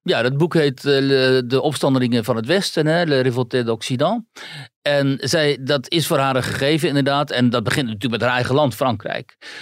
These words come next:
Zij heeft, eh, voor de Franse verkiezingen heeft zij die Eric Zemmour, eh, goed gevolgd. Hè, die, eh, op ultra-rechts, zeg maar. Die nog rechtser dan, eh, Marine Le Pen.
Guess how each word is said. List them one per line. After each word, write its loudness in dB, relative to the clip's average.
Zij 0
heeft, -4
eh, 2
voor 0
de 2
Franse 0
verkiezingen -2
heeft 0
zij 0
die -2
Eric 0
Zemmour, 4
eh, 2
goed -4
gevolgd. -2
Hè, 0
die, -2
eh, -6
op -8
ultra-rechts, 2
zeg -4
maar. -4
Die -2
nog 2
rechtser 0
dan, 2
eh, 0
Marine 4
Le 4
Pen. -2